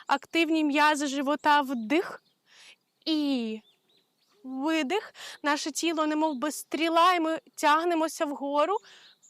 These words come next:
Видих. І вдих. Видих.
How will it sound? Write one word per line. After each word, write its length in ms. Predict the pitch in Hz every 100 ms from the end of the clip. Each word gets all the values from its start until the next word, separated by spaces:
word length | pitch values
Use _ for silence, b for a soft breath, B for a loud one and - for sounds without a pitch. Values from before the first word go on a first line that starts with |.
| _ _ _ _ _ _ -
Видих. 760 | 285 269 302 294 254 392 - _ B B B - -
І 560 | 330 320 302 302 302 277
вдих. 460 | 285 240 311 240 _ _ _ _ _ _ _ _ _ _ _ _ _ _ _ _ _ _ _ _ -
Видих. 720 | 285 269 294 370 392 440 -